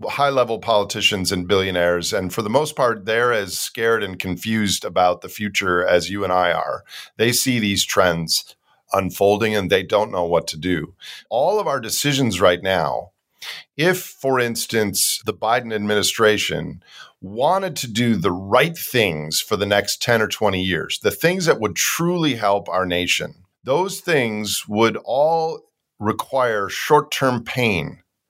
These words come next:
for our society. And therefore, the more people that are involved in hearing about those plans, the more they're gonna get shot down.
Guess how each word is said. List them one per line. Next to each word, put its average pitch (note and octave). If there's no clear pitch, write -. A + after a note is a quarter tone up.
for G2+
our G2
society. G2+
And A2
therefore, G#2
the G#2
more B2+
people D3
that A2+
are G2+
involved G#2+
in F#2
hearing A#2
about F2+
those F2+
plans, C3+
the G#2
more A#2
they're G#2+
gonna G2
get F#2
shot F#2
down. D#2+